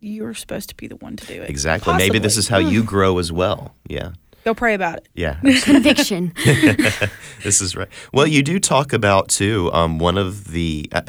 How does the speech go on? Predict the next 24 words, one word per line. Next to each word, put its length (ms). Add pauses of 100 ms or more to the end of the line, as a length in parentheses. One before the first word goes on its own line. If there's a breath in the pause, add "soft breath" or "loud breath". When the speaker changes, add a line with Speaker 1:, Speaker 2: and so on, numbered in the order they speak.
Speaker 2:
I'm 240
not 280
giving 160
too 120
much 180
away 140
in 80
your 120
article, 260
but 180 (300 soft breath)
one 240
of 120
the 200
other 480
great 380
role 200
models 440
in 80
the 60
Bible 400
that 200
we 140
have 300
for 480